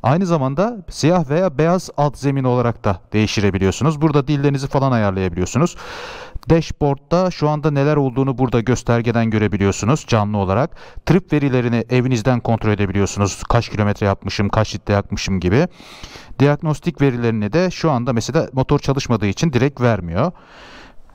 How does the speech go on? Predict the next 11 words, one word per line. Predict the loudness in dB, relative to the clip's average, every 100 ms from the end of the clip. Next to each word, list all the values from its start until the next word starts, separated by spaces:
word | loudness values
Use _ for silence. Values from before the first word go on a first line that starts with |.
| -20 -20 -20 -20 -12
Scooter'a | 0 2 2 2 2
geldiğinizde | 0 -2 -2
zaten | 0 0 -2 -2
konumunuzu | 0 2 2 0 0
direkt | 2 2 2
olarak | 0 0 0
belirliyor, | 0 2 0
şu | 2 0
anda | 0 -2
şuradasın | 0 0 0 -2 -2
diye. | 0 2